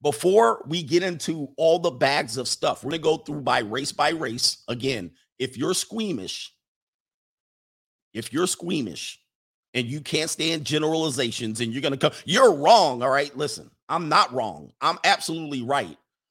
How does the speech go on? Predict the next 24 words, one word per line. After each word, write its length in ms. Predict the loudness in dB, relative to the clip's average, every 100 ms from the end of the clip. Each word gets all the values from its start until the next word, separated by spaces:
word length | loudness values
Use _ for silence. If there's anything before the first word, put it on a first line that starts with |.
| _ 0
I'm 240 | 2 4
wrong 260 | 4 2 2
about 400 | 2 2 0 -4 -14
you. 520 | -6 -4 -2 -2 -6 _ _ _ _ -4
All 120 | 0
right. 240 | 0 -2 -4 _ _ _
You 220 | -4 -2
specifically, 960 | -2 -4 -4 -4 -6 -4 -4 -4 -6 -6
but 220 | -4 -4 -2
I 80 | -2
don't 260 | -2 -4
know 200 | -2 -2
you 180 | -2 -6
specifically. 680 | -10 -10 -10 -10 -12 -20 -20 _ _ _ _
We're 100 | -8
gonna 180 | -4 -2
talk 300 | 2 2 2 -4 _ _ _
generally. 760 | -6 4 4 4 -4 -10 -18 _ _ _ _ _ _ -6
And 160 | -6
generally, 580 | -2 0 2 0 -2 -4 -4
I'm 280 | -4 -4 -4
right. 380 | -6 -6 -14 -20 _ _ _ _ _ _ _ _
Okay. 260 | -4 -4 -4 _ _ _ _ _ _ _ _ _ _ _ _ _ _
Now, 260 | -2 -2